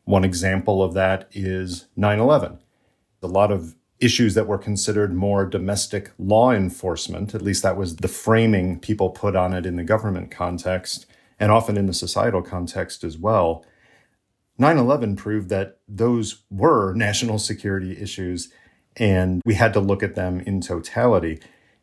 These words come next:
In recent years, I think it's been clear that we have to think of national security expansively in other ways. You mentioned public health,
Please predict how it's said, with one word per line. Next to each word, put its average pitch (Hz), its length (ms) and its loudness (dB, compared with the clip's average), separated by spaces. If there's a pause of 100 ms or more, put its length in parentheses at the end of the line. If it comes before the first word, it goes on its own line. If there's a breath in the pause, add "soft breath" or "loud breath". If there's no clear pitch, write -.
(180)
In 131 160 8
recent 170 340 4
years, 107 260 2
I 104 80 2
think 117 240 0
it's - 280 -2
been 110 280 2
clear 107 440 2
that 101 320 2
we 107 80 -2
have 104 240 -2
to - 80 -16
think 101 200 -2
of 85 80 -8
national 98 380 0
security 95 460 -2
expansively 92 840 -4
in 90 260 -6
other 110 260 4
ways. 80 500 -4
You 101 80 0
mentioned 104 540 2 (480 soft breath)
public 139 300 2
health, - 380 -2